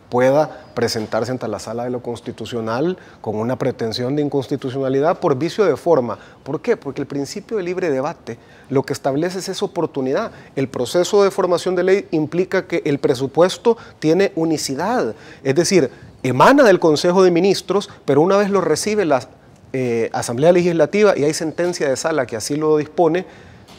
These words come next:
la Asamblea lo hace suyo, y lo hace suyo para rechazarlo, para aprobarlo o incluso para modificarlo. A mí me hubiera encantado, por ejemplo, al darme cuenta que el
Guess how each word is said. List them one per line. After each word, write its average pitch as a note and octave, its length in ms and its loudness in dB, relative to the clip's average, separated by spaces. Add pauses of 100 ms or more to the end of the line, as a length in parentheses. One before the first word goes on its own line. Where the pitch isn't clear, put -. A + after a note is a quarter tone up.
(160)
la C#3 340 0
Asamblea C3+ 400 0
lo D#3 140 0
hace D#3 180 -6
suyo, F3+ 480 -4 (300)
y D3+ 80 0
lo C#3+ 120 6
hace D#3+ 200 4
suyo D#3+ 360 2 (200)
para G#2+ 180 -2
rechazarlo, C3+ 720 0 (380)
para A2 520 0
aprobarlo D3 760 2 (200)
o B2+ 120 0
incluso D#3 500 -2
para D3 220 2
modificarlo. B2 960 -2 (240)
A A#2 80 -8
mí F3 140 -2
me G#3 80 -4
hubiera G#3 160 0
encantado, E3 500 0
por C3+ 140 -2
ejemplo, F3 540 0 (340)
al A2 180 -2
darme D3+ 280 2
cuenta C#3 360 2
que A#2+ 140 -4
el A#2 340 -4